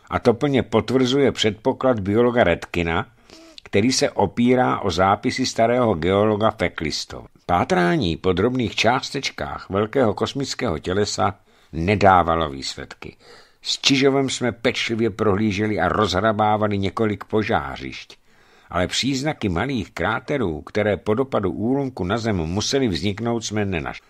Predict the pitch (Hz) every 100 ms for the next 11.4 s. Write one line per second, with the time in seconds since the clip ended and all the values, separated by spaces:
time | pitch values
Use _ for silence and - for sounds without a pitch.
0 | - 87 95 127 170 - 151 143 92 104
1 | 95 139 127 143 139 139 87 90 110 127
2 | 127 95 71 67 67 82 104 - 143 127
3 | 92 80 76 65 80 - 160 151 87 78
4 | 69 65 65 - 101 90 101 113 127 113
5 | 85 - 90 - - 104 107 107 117 113
6 | - _ _ _ - 90 80 90 - 104
7 | 98 92 85 - 82 - 67 55 - _
8 | 80 73 113 147 - - 135 135 131 -
9 | - 135 123 71 57 55 55 - _ _
10 | _ _ - 98 - 131 - - - 160
11 | - 78 60